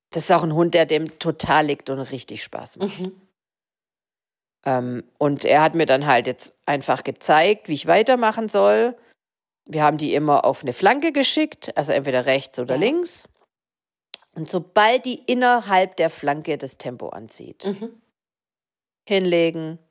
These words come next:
Speaker 1: wieder gerade laufen. Weil treiben, vorwärts treiben kann die super.
Speaker 2: Mhm.
Speaker 1: Das macht die in einem geilen Tempo, da wird die nicht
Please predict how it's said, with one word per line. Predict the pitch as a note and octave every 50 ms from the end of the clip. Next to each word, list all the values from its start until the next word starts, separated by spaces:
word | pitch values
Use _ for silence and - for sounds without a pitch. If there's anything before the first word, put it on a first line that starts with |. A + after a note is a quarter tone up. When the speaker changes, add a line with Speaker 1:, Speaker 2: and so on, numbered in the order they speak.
| _ _ _ _ _ _
Speaker 1:
wieder | - C#3 C3 C3 A#2+
gerade | - - - A#2 B2 A#2 - C#2+ D2
laufen. | - G1+ G1+ G1+ - - - - G#2
Weil | A#2+ C3+ C#3+ C#3+ -
treiben, | _ - - - E3 F3 G3 B3 C#4 C#4+ - B3+ C4 C4 C4 C4 - _ _ _ _ _
vorwärts | _ - - - G#3+ G3 F3+ F3+ F3 E3 - - - -
treiben | - - - C3+ B2 A#2 A#2 A2 - G2 A2+ A#2+
kann | - - - C#3 C#3 C3+
die | C3 C3+ B2+
super. | C3 - - - - - C#3 - G3 - C4
Speaker 2:
Mhm. | B3+ - - _ _ _
Speaker 1:
Das | - - - -
macht | D#3 D3 D3 - - -
die | - -
in | C#3+ D3+
einem | D3 D#3 D3+ -
geilen | - E3+ D#3 D#3 E3 E3 E3 E3+
Tempo, | - D#3+ C#3+ D3+ C#3 C#3 C#3
da | C3 B2+ B2+
wird | B2+ C#3+ C#3 -
die | C#3+ C#3
nicht | C3+ C3+ C#3 - -